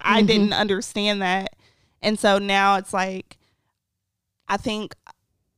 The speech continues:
Speaker 1: right now the elderly kinda have my heart
Speaker 2: Mm-hmm.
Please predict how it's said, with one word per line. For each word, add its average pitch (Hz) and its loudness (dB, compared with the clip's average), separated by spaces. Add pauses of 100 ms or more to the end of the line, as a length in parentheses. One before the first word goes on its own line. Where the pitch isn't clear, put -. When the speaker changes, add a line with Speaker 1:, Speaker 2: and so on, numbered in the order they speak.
(100)
Speaker 1:
right 208 -6
now 202 -6
the 196 -6
elderly 202 -2 (160)
kinda 254 -6
have 247 -4
my 247 -2
heart 254 -2 (120)
Speaker 2:
Mm-hmm. 180 -4